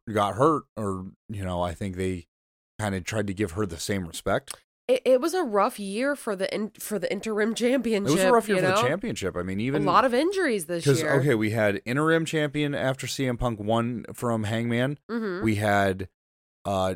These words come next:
Speaker 1: him then give up the championship after beating Jon Moxley,
Speaker 2: Mm-hmm.
Speaker 1: after Jon Moxley ended up going through an entire tournament to win the interim championship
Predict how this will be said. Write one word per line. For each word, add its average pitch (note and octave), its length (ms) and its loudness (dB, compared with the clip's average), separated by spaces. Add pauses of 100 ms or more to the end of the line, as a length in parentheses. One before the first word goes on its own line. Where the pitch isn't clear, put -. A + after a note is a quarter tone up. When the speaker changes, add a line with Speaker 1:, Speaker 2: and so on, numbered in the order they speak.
(140)
Speaker 1:
him A2+ 320 -2
then A#2 320 0 (160)
give A2+ 280 -2
up D3+ 300 2 (320)
the G#2+ 80 2
championship G2+ 840 0 (240)
after G#2+ 240 -6
beating A2 380 -2
Jon G2+ 340 0
Moxley, G2 640 0
Speaker 2:
Mm-hmm. G#3+ 340 -2
Speaker 1:
after G#3 240 -4
Jon G2+ 300 0
Moxley A2 480 0
ended G2+ 200 -2
up F#2 140 0
going G2+ 240 2
through G2 140 -4
an F#2+ 80 -2
entire G2 340 -2
tournament D3 460 -2
to A2 80 -4
win F#2+ 120 -2
the F2+ 160 -4
interim D#3 380 2
championship F#2 680 -4